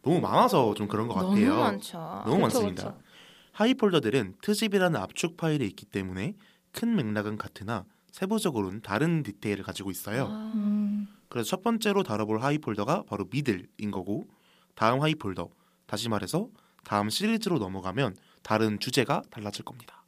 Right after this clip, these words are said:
Speaker 2: 네, 그리고 이 조금 더 자세히 이야기하고자, 어, 미들 중에서도 딥 버전과 라이트 버전으로 구분해 보았는데요.
Speaker 3: 네.
Speaker 2: 그래서 이 딥에서는 보다 더 깊고 살짝은 무거울 수 있는 얘기를, 아니고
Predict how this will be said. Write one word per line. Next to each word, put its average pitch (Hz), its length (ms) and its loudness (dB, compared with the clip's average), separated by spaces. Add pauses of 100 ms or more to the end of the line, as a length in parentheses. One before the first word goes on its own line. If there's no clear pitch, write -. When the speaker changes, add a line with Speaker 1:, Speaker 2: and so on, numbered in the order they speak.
(120)
Speaker 2:
네, 190 260 -4
그리고 277 400 0
이 226 120 -2
조금 277 400 0
더 277 100 8
자세히 254 420 -2
이야기하고자, 226 840 2 (360)
어, 208 140 4
미들 269 360 4
중에서도 240 760 2
딥 269 280 0
버전과 269 720 6
라이트 294 680 2
버전으로 214 580 0 (160)
구분해 220 300 4
보았는데요. 185 840 0
Speaker 3:
네. 202 340 -2
Speaker 2:
그래서 269 220 4
이 233 120 2
딥에서는 285 880 2
보다 220 260 0
더 196 120 -4 (120)
깊고 - 560 -4 (240)
살짝은 247 520 2
무거울 277 380 4
수 - 140 -6
있는 185 280 -2
얘기를, 175 540 -4 (140)
아니고 190 560 -2